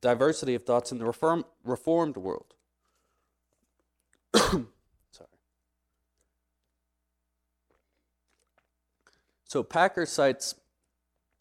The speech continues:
the Dutch Reformed theologian Abraham Kuyper as an individual who believed that all accounts of tongues in the New Testament were unintelligible languages or not human languages.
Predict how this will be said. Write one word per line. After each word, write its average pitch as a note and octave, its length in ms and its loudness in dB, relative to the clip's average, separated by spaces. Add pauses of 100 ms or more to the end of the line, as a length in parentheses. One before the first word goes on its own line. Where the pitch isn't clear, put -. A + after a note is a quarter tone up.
(480)
the A#2+ 80 -10
Dutch C3+ 380 -2
Reformed C3+ 460 -6
theologian A#2 520 -6
Abraham B2+ 380 -6
Kuyper A2+ 480 -8 (960)
as B2 160 -4
an C3 100 -2
individual D#3 540 0
who C#3 140 -4
believed C3 320 0
that B2 240 -2
all C#3+ 300 6
accounts D3 420 -4
of A#2+ 100 -10
tongues C#3 300 -4
in A#2+ 60 -10
the A#2+ 60 -6
New B2 140 -4
Testament A#2 500 -6 (480)
were A#2+ 440 2
unintelligible C3 840 -2
languages A#2 720 -10 (480)
or G#2+ 420 2 (1300)
not B2 380 0
human B2 440 -6
languages. A2 580 -14